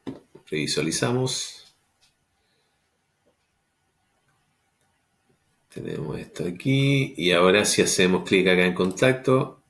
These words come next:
eso, nos vamos a contacto. Nos vamos a la galería. Y los servicios.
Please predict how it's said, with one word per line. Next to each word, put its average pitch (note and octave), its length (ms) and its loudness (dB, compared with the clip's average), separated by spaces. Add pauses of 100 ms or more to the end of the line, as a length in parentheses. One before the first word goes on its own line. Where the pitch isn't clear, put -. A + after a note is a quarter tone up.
(100)
eso, D#2+ 600 -4
nos D#2 160 -10
vamos D#2+ 260 -4
a D#2+ 40 -2
contacto. C3+ 840 0 (2500)
Nos F2 120 -14
vamos D#2 200 -2
a - 20 0
la D2+ 100 2
galería. A#2+ 840 2 (2500)
Y F#2 220 -2
los E2+ 140 -2
servicios. - 1160 -4